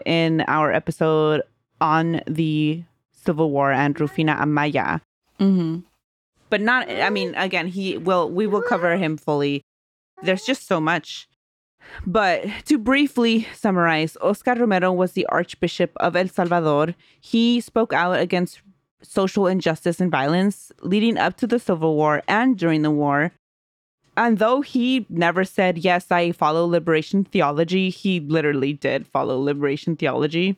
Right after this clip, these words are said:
Speaker 2: Yeah. I mean, it doesn't always have to be said, you know, like, your practice and what you do speaks
Speaker 1: Exactly.
Speaker 2: for itself.
Speaker 1: Yeah. And it really did because, um, when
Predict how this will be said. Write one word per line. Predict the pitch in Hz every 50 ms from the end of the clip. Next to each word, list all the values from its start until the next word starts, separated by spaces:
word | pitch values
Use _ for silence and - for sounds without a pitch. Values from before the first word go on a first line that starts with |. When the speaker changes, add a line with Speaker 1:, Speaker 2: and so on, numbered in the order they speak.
| _ -
Speaker 2:
Yeah. | 165 165 156 95 64 - - 185 - - -
I | 190
mean, | 220 220 220 220 208 - -
it | -
doesn't | 208 226 233 220 240 226
always | 160 175 185 196 202 202
have | 214 190 160
to | -
be | 170 165 160
said, | - - - 160 165 156 147
you | - 156 151
know, | 151 151 151
like, | 147 147 147 147 -
your | 156 151 151 147 151
practice | - - 220 185 180 185 - - - 170 165 165 -
and | - 160 160
what | 160 -
you | - 160
do | 156 156 - 180 175 170
speaks | 175 - - - 214 208
Speaker 1:
Exactly. | 185 160 180 180 - - 165 139
Speaker 2:
for | - -
itself. | 175 170 - _ _ _ _ _ -
Speaker 1:
Yeah. | - - 190 185 202 160 135 127 - -
And | - - 202
it | 196 196 180 - -
really | 175 214 220 208 196 185
did | - - 175 160 147
because, | - 185 190 - - 226 202 180 175 - - - _ _ _ _
um, | - 196 185 170 156 151 151 -
when | - 170 208 220